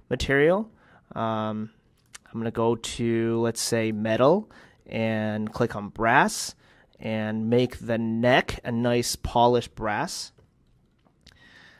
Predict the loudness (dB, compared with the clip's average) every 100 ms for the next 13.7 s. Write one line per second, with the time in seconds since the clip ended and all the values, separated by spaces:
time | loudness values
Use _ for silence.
0 | _ _ _ _ _ _ -6 0 4 4
1 | 6 8 8 6 0 2 6 6 4 -2
2 | -2 0 2 0 0 -2 -2 -4 2 8
3 | 10 10 6 4 2 0 -2 -2 4 6
4 | 6 0 -2 0 -2 -6 2 4 6 2
5 | -2 -6 2 4 4 2 -2 0 2 2
6 | 0 -6 -10 -6 -4 -2 -2 -4 -4 -6
7 | -6 -6 0 6 8 8 4 2 2 0
8 | -8 -20 _ _ _ _ _ _ _ _
9 | _ _ _ _ _ _ _ -14 -8 -6
10 | 0 2 2 2 0 0 -2 -2 -2 -4
11 | -2 -2 -2 -4 0 2 2 0 -4 -12
12 | _ _ _ -10 -6 -4 -6 -8 -12 -14
13 | -8 -2 0 0 -2 -6